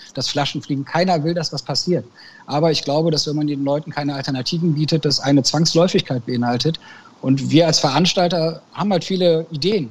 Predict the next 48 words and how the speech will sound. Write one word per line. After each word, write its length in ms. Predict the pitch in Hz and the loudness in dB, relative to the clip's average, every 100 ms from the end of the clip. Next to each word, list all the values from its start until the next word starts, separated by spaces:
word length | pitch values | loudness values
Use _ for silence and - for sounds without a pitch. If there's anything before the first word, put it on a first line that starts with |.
| - | -10
Konzepte. 480 | - 131 185 - 123 | -10 -6 -6 -8 -14
Ich 160 | 117 - | -10 -8
verstehe, 420 | 160 - 208 202 | -6 -4 -2 -2
dass 260 | 165 - - - - | -4 -6 -14 -20 -10
Bauämter 640 | - 175 175 160 165 160 139 | -2 -2 -2 -4 -2 -4 0
Regeln 340 | 175 170 113 | 0 -2 -4
haben. 180 | 104 104 - - - - | -10 -14 -20 -20 -20 -16
Ich 200 | 139 - | -6 -2
habe 100 | 170 - - | -2 -4 -2
selber 340 | 147 175 165 | 2 4 4
Sachen 240 | 160 175 | 0 -2
gebaut, 360 | 160 143 147 180 | -2 0 0 0
ich 120 | - | -2
weiß, 240 | - 165 - | -4 -4 -4
wie 60 | |
das 160 | 156 147 | -6 -6
funktioniert. 400 | 160 - 156 175 | -6 -4 -4 -2
Ich 80 | - | -2
war, 100 | 156 | -4
saß 360 | 147 143 175 | -4 -4 -4
da 120 | 170 143 | -2 -4
oft, 140 | - | -4
hab 140 | 160 | -2
eine 80 | 151 | 0
Nummer 180 | 165 160 | 2 2
gezogen. 400 | 139 - 180 151 - - - - - | 0 2 2 2 -2 -10 -14 -14 0
Aber 160 | 147 165 | 4 4
der 120 | 156 | 2
Punkt 260 | - 185 | -2 -2
ist, 140 | 190 170 | -2 -2
dass 100 | 160 | -4
ich 100 | - | -4
glaube, 240 | 156 170 | -2 0
dass 140 | 165 - | 0 -2
wir 80 | |
jetzt 100 | 165 | -2
an 120 | 147 147 | -2 -2
der 100 | 160 | -2
Stelle 260 | 180 160 | 0 -2
an 120 | 151 | -2
einem 120 | 151 147 | -4 -4
Punkt 220 | 165 175 | -6 -4
angekommen 380 | 160 156 160 147 | -4 0 0 2
sind, 160 | 156 | 2
wo 80 | 151 | 4
wir 80 | 151 | 4
überlegen 380 | 147 151 160 165 | 6 6 6 4
müssen, 260 | - 135 | 2 -2